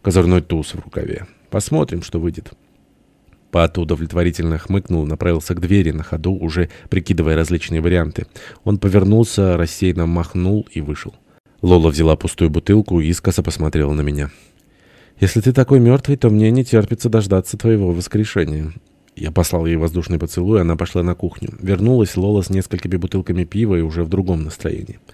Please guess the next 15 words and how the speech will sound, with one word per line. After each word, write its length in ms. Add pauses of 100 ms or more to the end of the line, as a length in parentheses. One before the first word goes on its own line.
(680)
«Ты 120
можешь 280
рассказать 480
мне 240 (300)
об 160
обыске?» 480 (800)
Я 140
описал, 420
опуская 340
некоторые 320
детали, 300
самое 320
основное, 400
что 180
произошло. 520